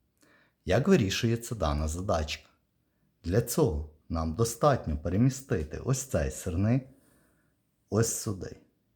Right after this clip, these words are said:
І тепер, коли ми перевіримо умову, три відняти десять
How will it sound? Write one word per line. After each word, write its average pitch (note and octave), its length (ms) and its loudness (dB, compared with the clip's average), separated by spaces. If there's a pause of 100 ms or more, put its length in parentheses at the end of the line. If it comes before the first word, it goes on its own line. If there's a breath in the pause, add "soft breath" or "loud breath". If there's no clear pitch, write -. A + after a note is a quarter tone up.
(1500)
І G#2 100 -2
тепер, A#2 500 4
коли F2+ 180 -2
ми G#2 140 2
перевіримо A#2 760 2
умову, F2 600 0 (1900)
три D3+ 200 6
відняти F2+ 460 0
десять D#2+ 580 -6